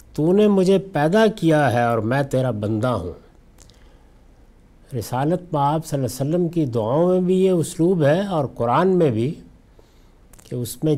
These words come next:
چیزیں اس طرح بیان ہوتی ہیں کہ استدلال بھی نمایاں ہوتا چلا جاتا ہے۔ یعنی جب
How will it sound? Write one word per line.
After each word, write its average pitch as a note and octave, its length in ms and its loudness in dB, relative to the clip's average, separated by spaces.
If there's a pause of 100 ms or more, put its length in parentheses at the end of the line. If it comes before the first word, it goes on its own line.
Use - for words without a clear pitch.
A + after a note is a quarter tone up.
چیزیں D#3+ 440 0
اس C#3 180 -6
طرح G3 240 0
بیان C#3+ 340 0
ہوتی B2+ 320 -2 (100)
ہیں F3 200 2
کہ E3+ 240 -8
استدلال D3 680 0
بھی G3+ 160 2
نمایاں D3 380 2
ہوتا A#2+ 300 -2
چلا G2+ 240 -6
جاتا F#2+ 360 -10
ہے۔ - 1200 -20
یعنی C#3 260 0
جب C#3+ 160 0